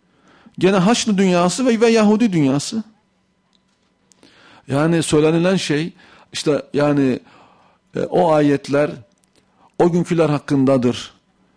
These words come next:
gibi laflar, tarihi bilmemek yani. Yani Tevrat değişmedi, İncil değişmedi, Yahudi değişmedi, Hristiyan değişmedi. Bir de zaten tarihe bakalım yani.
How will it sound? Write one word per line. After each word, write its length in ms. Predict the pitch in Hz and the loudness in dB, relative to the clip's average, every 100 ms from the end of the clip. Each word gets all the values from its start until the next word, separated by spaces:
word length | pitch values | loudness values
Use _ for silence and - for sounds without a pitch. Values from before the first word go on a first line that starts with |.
| _ _ 131 | _ _ -8
gibi 240 | 139 135 | -4 -2
laflar, 600 | 131 151 160 123 143 - _ _ _ _ _ _ _ _ _ - | -2 -2 -4 -4 -6 -14 _ _ _ _ _ _ _ _ _ -2
tarihi 500 | 151 170 185 262 240 | 2 4 4 4 4
bilmemek 580 | 196 151 120 107 - | 4 4 2 -2 -8
yani. 280 | - 107 101 104 _ _ _ _ - | -10 -10 -10 -14 _ _ _ _ -10
Yani 120 | 117 | -8
Tevrat 440 | 117 135 160 214 170 | -2 -2 0 -2 2
değişmedi, 520 | 208 220 208 214 220 | 2 2 0 0 2
İncil 280 | 220 226 220 | 0 0 0
değişmedi, 720 | 226 202 208 220 233 233 269 _ _ _ | 0 0 0 0 0 -2 -4 _ _ _
Yahudi 420 | 127 170 180 202 214 | -2 0 2 2 2
değişmedi, 520 | 208 214 196 208 220 | 2 2 0 0 2
Hristiyan 480 | 214 208 208 202 175 | 2 0 0 0 2
değişmedi. 640 | 135 120 123 107 98 98 _ _ _ _ _ _ _ _ _ _ _ _ _ _ _ _ _ _ _ _ _ _ _ _ 147 | 2 0 -2 -4 -6 -10 _ _ _ _ _ _ _ _ _ _ _ _ _ _ _ _ _ _ _ _ _ _ _ _ -6
Bir 140 | 214 | 0
de 120 | 247 | 2
zaten 340 | 175 214 254 233 | 2 2 2 2
tarihe 460 | 214 226 269 269 | 2 2 2 2
bakalım 380 | 247 220 170 135 | 2 0 2 2
yani. 280 | 117 98 | 0 -2